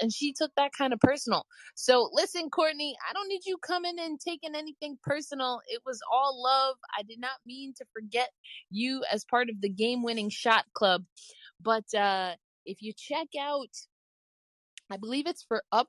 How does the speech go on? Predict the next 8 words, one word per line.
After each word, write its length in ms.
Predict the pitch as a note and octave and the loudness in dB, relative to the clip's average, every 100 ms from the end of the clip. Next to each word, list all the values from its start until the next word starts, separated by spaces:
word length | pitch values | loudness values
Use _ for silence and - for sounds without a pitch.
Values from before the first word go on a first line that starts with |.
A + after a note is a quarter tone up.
| B3 | 0
Rocks, 640 | G#3+ F3+ A#2+ - - - _ _ _ _ _ _ _ _ _ | 2 0 -4 -14 -20 -20 _ _ _ _ _ _ _ _ _
you've 240 | G#3 G3+ | -12 -2
got 320 | A3+ G#3+ G#3 - _ _ | 2 4 4 2 _ _
a 80 | G#3 | -2
fantastic 880 | G#3+ A#3+ B3+ - A#3+ A#3 - A#3 G#3 - _ - | 0 0 0 2 4 4 0 -4 -4 -8 _ -2
article 500 | G#3+ A3+ A3 G3+ F#3+ | 0 -2 -6 -8 -6
there 560 | G3 A#3+ A3+ F#3 F3+ F#3+ _ _ _ _ _ _ _ _ _ _ _ _ _ _ _ _ _ _ | -4 0 0 0 -2 -8 _ _ _ _ _ _ _ _ _ _ _ _ _ _ _ _ _ _
on 360 | G#3 A#3+ C4+ B3+ | -2 -2 -2 -6